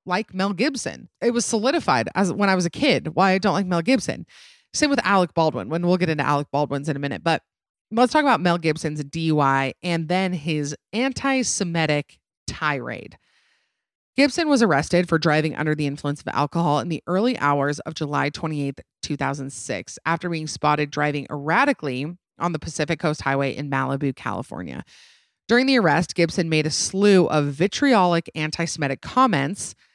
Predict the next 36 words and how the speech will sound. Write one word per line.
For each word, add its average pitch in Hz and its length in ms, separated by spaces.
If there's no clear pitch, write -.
to 196 100
the 175 160
arresting 170 560
officer, 165 520
including, 160 1000
actually, 262 340
you 240 100
know 262 120
what? 247 200
It 240 160
says 269 320
here 240 320
what 214 200
he 214 120
said. 220 400
I'm 196 120
not 180 120
gonna 156 140
say 110 200
it 98 60
'cause 151 140
it's 151 100
gross 143 300
and 139 80
I 139 60
don't, 139 180
I 147 120
don't 131 140
want 143 240
to 135 220
say 139 180
it 123 80
with 139 140
my 123 100
own 104 140
voice. - 260